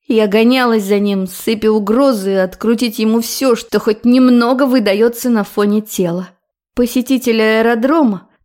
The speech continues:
подозрительно косились на нас, но было плевать. Ему весело, а я злая, как тысяча чертей. Пятидесятый, мать его, прыжок!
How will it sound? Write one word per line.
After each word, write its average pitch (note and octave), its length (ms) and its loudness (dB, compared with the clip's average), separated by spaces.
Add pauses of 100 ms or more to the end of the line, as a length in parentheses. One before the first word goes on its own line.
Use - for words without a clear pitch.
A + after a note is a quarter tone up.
подозрительно A#3 800 0
косились A#3 580 -2
на E3 140 0
нас, E3 320 -4 (240)
но G#3+ 240 0
было F3 220 0
плевать. F3 560 -6 (320)
Ему B3+ 400 2
весело, A3+ 600 -2 (220)
а F3 160 -4
я B3 240 2
злая, G3 600 -2 (280)
как G3+ 240 -4 (160)
тысяча A#3 440 0
чертей. D#3+ 720 -6 (280)
Пятидесятый, A#3 1160 -2
мать B3 540 0
его, F3 480 -8
прыжок! C4 760 0